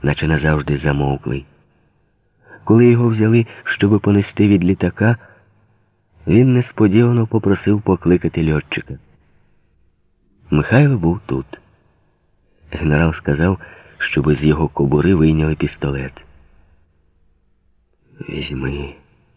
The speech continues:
лейтенанте, на згадку. Я пам'ятатиму тебе, доки житиму.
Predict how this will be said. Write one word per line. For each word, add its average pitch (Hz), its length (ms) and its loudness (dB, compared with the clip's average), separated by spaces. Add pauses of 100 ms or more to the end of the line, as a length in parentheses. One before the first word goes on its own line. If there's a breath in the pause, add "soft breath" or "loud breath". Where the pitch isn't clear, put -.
(460)
лейтенанте, 64 760 -2
на 62 140 0
згадку. 67 560 -6 (2000)
Я 78 440 -4 (760)
пам'ятатиму 69 760 0
тебе, - 420 -8 (880)
доки 73 320 -2
житиму. 64 480 -6